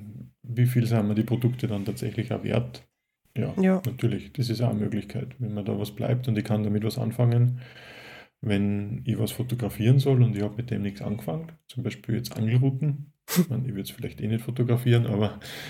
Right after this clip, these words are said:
Speaker 1: äh, und ich kann mir dann die Angelroute behalten, da hab ich nichts davon.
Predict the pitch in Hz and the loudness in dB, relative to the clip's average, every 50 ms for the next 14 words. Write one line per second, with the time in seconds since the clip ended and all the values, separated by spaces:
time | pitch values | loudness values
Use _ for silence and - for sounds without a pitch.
0 | - - - - - - - 107 - - - - - - - - 107 104 110 107 | -12 -10 -8 -8 -6 -4 -2 -2 -2 -2 0 0 0 0 2 2 4 4 4 4
1 | 107 107 107 117 123 - 117 123 127 123 123 123 - 120 120 110 98 104 107 104 | 4 4 4 4 4 6 8 8 10 10 8 6 4 2 0 0 0 0 0 0
2 | - - 117 110 101 98 107 110 101 95 - - - - - 107 - - | 0 0 0 2 2 4 2 2 2 0 -2 -6 -6 -6 -6 -6 -6 -6